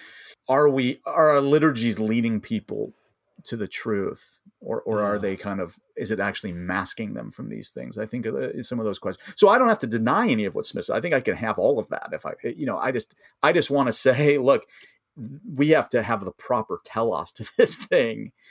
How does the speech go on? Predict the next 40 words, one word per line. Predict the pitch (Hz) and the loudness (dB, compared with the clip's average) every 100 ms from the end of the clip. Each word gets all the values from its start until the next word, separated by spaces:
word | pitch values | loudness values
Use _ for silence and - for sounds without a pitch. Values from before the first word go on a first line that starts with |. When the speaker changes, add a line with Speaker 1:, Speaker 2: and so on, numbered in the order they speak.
| - - - _ _ - | -20 -20 -20 _ _ -8
Speaker 1:
Um, | 127 110 101 92 120 - _ - | -6 -4 -4 -6 -10 -18 _ -10
and | 123 117 | -6 -2
with | 127 123 | -2 -2
Augustine, | 104 104 107 - 101 | -2 0 -2 -4 -6
it | 95 87 | -6 -6
will | 104 101 98 | -6 -4 -6
be | 98 80 _ | -10 -12 _
God | - 90 85 | -4 -4 -4
himself. | 92 80 - 117 98 - - - - | -8 -12 -10 -8 -8 -10 -14 -12 -2
And | 240 | 2
in, | 277 262 | 2 4
in | 254 | 2
his | 233 | 2
book | 302 294 | 0 0
on | 254 | 2
Augustine, | 196 240 - | 2 2 2
I | 123 | -4
think | 175 | -4
Smith | - 165 | -8 -6
does | 143 | -6
a | 135 | -4
decent | 143 143 | -6 -2
job | 131 135 | 0 2
of | 120 | 0
showing | - 127 117 | -2 0 0
that. | 95 - | -4 -6
Like, | 110 98 | -4 -2
like, | 101 | -2
this | 107 107 | -2 -2
is, | 110 95 - _ _ 110 | -2 -2 -8 _ _ -10
God's | - 107 113 - | -2 0 0 -4
the | - | -12
fulfillment | - - - - - | -14 -14 -16 -16 -20
of | - | -20
these | - - - | -20 -20 -18
things. | - - - - - | -18 -18 -20 -16 -6
God's | 110 107 107 | -2 -2 -4
the | - 73 | -8 -14
end | - | -14
of | - | -16